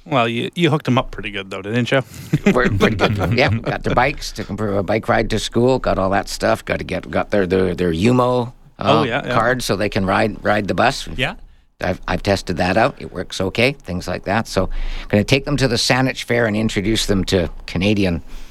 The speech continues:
Speaker 2: lifestyle after the show today. So
Speaker 1: That,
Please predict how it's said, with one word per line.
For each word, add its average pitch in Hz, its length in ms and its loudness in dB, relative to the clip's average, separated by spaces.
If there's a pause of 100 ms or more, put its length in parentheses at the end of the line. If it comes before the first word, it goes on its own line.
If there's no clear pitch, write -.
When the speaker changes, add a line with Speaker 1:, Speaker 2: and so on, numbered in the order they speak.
(280)
Speaker 2:
lifestyle 73 560 0 (200)
after - 200 -6
the 73 80 -2
show 80 200 0
today. - 400 -4
So - 160 -4 (100)
Speaker 1:
That, - 80 -4